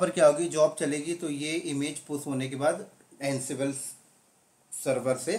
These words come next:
हट जाया करेगी। Clear? यहाँ से remove हो जाया करेगी। चलो, लेकिन यहाँ से इमेज remove हो गई, अब क्या होगा?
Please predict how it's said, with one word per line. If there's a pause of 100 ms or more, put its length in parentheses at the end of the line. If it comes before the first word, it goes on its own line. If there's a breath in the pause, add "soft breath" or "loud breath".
(140)
हट
जाया
करेगी। (3500)
Clear? (240)
यहाँ
से
remove
हो
जाया
करेगी। (3500)
चलो, (1000 soft breath)
लेकिन (260)
यहाँ
से
इमेज
remove
हो
गई, (200)
अब
क्या
होगा?